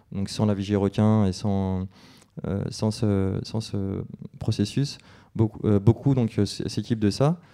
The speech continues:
Euh, après, ça coûte assez cher et, euh, les surfeurs, notamment les plus jeunes, des fois, euh, en ont qui, qui ont un an ou deux et qui fonctionnent plus trop. Donc, euh,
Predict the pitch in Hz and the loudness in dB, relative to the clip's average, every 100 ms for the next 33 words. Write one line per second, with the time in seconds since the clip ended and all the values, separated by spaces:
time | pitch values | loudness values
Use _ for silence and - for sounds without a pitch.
0 | - - - - 104 101 98 95 95 95 | -20 -20 -20 -6 0 0 2 0 0 -2
1 | - 101 135 135 - 107 107 104 - 147 | -2 -2 -2 -2 -2 0 0 0 4 6
2 | 160 160 - - 101 98 98 95 92 90 | 6 4 -2 -2 0 2 2 0 0 -4
3 | 98 - 113 110 101 101 104 95 101 95 | -4 0 4 4 4 4 4 2 -2 0
4 | 117 131 101 87 120 117 104 92 - - | 2 2 0 2 4 4 4 0 -8 -20
5 | - - 101 107 117 - 92 87 90 90 | -8 0 2 2 0 -2 -4 -2 -2 -2
6 | 90 90 - 87 - 98 95 92 104 117 | -4 -6 -6 -6 0 2 2 2 4 4
7 | 104 - - 101 95 90 104 78 117 101 | 4 -2 -8 -4 -2 0 -2 0 0 0
8 | 92 90 98 | -4 -6 -6